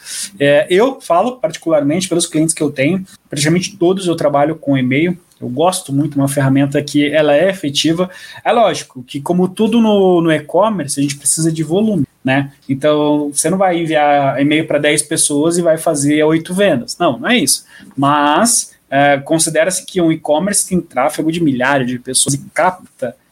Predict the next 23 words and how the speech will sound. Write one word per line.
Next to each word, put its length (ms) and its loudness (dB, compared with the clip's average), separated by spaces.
cadastro 480 -2
de 80 -2
milhares 460 2
de 60 -10
pessoas. 440 -6
Então, 280 -2
quando 220 0
você 260 0
manda 260 2
pra 160 0
algumas 320 0
dezenas 460 2
de 80 -2
milhares 280 2
de 80 -10
pessoas, 680 0
algumas 360 0
centenas 500 2
dessas 260 -2
pessoas 380 0
podem 380 -2
comprar, 500 0
né? 160 -2